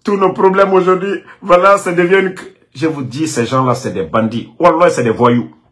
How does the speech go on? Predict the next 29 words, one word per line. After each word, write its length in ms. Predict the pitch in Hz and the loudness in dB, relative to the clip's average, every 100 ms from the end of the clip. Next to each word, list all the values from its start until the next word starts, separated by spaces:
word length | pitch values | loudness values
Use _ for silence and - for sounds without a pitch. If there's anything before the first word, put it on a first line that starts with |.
| _ _ | _ _
Billah, 400 | 165 160 143 151 | 0 2 2 0
c'est 160 | 135 107 | 0 -2
des 80 | |
voyous. 560 | 101 90 123 120 113 - _ _ _ _ _ _ _ _ | -4 -2 -2 0 -4 -12 _ _ _ _ _ _ _ _
Ça, 300 | - 240 - - - | -2 0 0 -10 0
vous 60 | |
savez, 200 | 269 285 | 2 2
c'est 160 | 233 - | 0 0
pas 120 | - | 0
de 100 | 196 | 0
l'insulte, 400 | 180 185 226 180 | -2 -2 -2 -4
hein. 140 | 131 - _ - | -4 -6 _ 2
Un 140 | 330 | 2
voyou, 360 | 233 208 226 247 | 4 2 2 0
c'est 180 | - - | -2 0
qu'il 300 | 269 247 196 | 2 2 2
n'a, 200 | 196 190 - 226 | 2 0 -10 -2
il 120 | 247 | 2
n'a 120 | - | 2
pas 200 | - 311 | 2 0
de 100 | 247 | 0
quelque 260 | 240 240 240 | 0 0 2
chose 260 | 262 247 - _ _ | 0 0 -4 _ _
de 120 | 165 226 | -4 -2
sérieux 400 | - 311 302 302 | 2 4 6 4
à 100 | - | 2
faire. 260 | 220 185 - _ - | -4 -6 -8 _ -2
Un 100 | 233 | -2
voyou. 440 | 156 330 170 170 | 0 0 0 -2